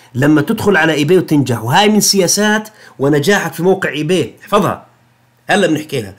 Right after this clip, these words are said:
حكينا اول اشي التعلم من خبير. الث-، النقطة الثانية تكلمنا عن البحث.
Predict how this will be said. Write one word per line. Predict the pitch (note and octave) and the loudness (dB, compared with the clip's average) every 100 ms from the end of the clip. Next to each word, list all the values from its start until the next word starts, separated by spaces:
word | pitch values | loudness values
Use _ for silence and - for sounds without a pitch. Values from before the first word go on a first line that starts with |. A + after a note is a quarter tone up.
| - _ | -20 _
حكينا | C#3 F3+ G3 | -6 -2 0
اول | F#3+ F3+ | 2 2
اشي | F#3+ F3+ | 0 -2
التعلم | - E3+ G3 F#3+ | 0 0 2 0
من | |
خبير. | F3 F#3 E3 - _ - - - | -2 -4 -4 -10 _ -20 -18 -10
الث-، | C3+ - E3+ | -10 -4 0
النقطة | E3+ D#3+ D#3 D#3 D#3 D3 D#3+ E3+ F3+ | 0 0 -2 0 0 0 -2 -4 -6
الثانية | D3+ G3 F#3+ | -2 0 0
تكلمنا | - D#3+ E3+ F3 F3+ | -2 -2 0 2 2
عن | E3+ | 0
البحث. | F3+ F3 - - | 0 0 -4 -6